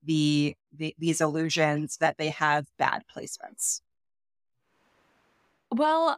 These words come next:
Speaker 2: you know, I think that sometimes it's helpful to maybe go get to the root of that in terms of,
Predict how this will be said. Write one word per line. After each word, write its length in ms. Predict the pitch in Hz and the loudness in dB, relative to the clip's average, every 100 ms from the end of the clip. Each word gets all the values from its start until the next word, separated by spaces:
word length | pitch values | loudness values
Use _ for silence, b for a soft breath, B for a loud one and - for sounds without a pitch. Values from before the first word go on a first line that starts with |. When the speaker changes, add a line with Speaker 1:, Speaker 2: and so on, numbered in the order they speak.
| - | -2
Speaker 2:
you 120 | 330 | -2
know, 100 | 330 | 0
I 140 | - 330 | 0 0
think 240 | 415 523 | -4 0
that 200 | 320 294 | 0 0
sometimes 1040 | - - 220 240 - 175 180 180 185 175 - | -4 0 2 0 -2 -4 -4 -8 -8 -10 -10
it's 220 | 208 - - | -10 -10 -16
helpful 640 | - 196 185 - 208 196 - - | -6 -6 -6 -8 -6 -6 -8 -10
to 580 | 214 185 185 185 180 175 _ _ _ _ _ _ _ 220 | -8 -6 -6 -6 -6 -8 _ _ _ _ _ _ _ -2
maybe 380 | 214 240 320 | 0 2 0
go 240 | 277 247 226 | 2 2 2
get 260 | 202 214 | 0 -4
to 80 | 240 | -4
the 140 | 202 180 | -4 -6
root 320 | 175 196 214 | -4 -4 -2
of 200 | 208 185 | -4 -2
that 320 | 185 175 175 - | 0 2 0 -4
in 140 | 190 | -10
terms 320 | - 190 180 | -8 -6 -6
of, 200 | 180 165 | -8 -10